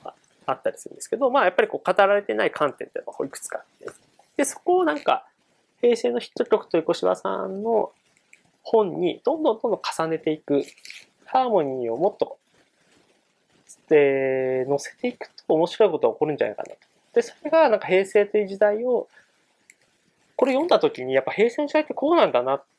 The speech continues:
なんか、明るさもあったけど、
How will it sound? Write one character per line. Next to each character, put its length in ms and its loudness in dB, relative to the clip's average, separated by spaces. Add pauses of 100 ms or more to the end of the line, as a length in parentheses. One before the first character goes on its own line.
(360)
な 100 0
ん 20 0
か、 280 2 (1900)
明 120 6
る 80 -2
さ 180 -8
も 100 2
あ 40 0
っ 140 -12
た 100 4
け 140 4
ど、 480 4